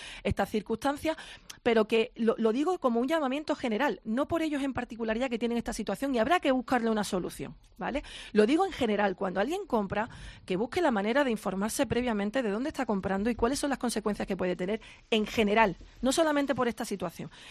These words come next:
Pero ya digo, eh, eso por una parte, ¿no? Y luego, y termino con esto.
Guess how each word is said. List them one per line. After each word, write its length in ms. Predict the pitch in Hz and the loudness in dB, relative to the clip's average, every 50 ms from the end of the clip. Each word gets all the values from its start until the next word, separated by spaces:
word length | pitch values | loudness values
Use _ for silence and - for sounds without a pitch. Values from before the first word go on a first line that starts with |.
| - - | -8 -4
Pero 160 | 196 202 214 | -4 -2 -2
ya 180 | - 202 269 269 | 0 0 2 2
digo, 280 | 240 185 175 175 - - - - - - - | 2 0 -2 -2 -4 -6 -12 -20 -20 -10 -6
eh, 120 | - - - | -6 -2 0
eso 240 | - 277 - 370 285 | 2 2 4 4 4
por 140 | 277 254 247 | 4 4 2
una 160 | 226 208 190 | 2 0 -2
parte, 280 | 170 165 - - 170 | -4 -6 -8 -8 -8
¿no? 120 | 214 285 349 370 | -6 -6 -4 -4
Y 80 | - 214 | -2 0
luego, 240 | 220 240 220 185 - | 2 2 2 0 -2
y 100 | 220 214 | -2 -4
termino 320 | - 202 185 220 233 240 233 | -2 0 2 2 2 2 2
con 140 | 220 196 | 2 0
esto. 260 | 175 170 - - 156 | 0 -2 -4 -6 -10